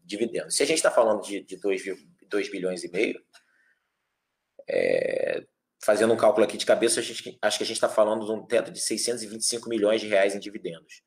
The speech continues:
ok? E é isso, né?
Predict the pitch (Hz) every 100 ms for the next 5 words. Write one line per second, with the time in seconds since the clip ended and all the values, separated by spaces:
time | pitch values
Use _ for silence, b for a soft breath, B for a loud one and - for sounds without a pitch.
0 | b b - - 101 113 113 B B B
1 | B _ - 92 90 90 87 87 85 85
2 | 85 107 120 107 - 120 185